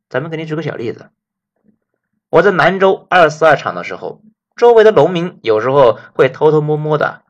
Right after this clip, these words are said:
抱日机啊，提个兔，混入工厂的宿舍区，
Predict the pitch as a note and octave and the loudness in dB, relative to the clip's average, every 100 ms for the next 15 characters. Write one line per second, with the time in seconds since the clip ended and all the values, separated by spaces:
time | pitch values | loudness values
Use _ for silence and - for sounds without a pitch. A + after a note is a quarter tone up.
0 | _ - C3+ G2+ G2 F#2 C#3+ D#3 D#3 - | _ -2 0 0 -6 -8 -10 -10 _ -12
1 | E2+ - G2+ B2 F3+ D#3 _ _ _ _ | -12 -12 -8 -8 -8 -18 _ _ _ _
2 | - A3 G3+ F3+ G#3 F3+ A2 - D3+ A#2 | 2 2 2 -2 -4 -4 -6 -6 -6 -6
3 | - D#3 | -6 -12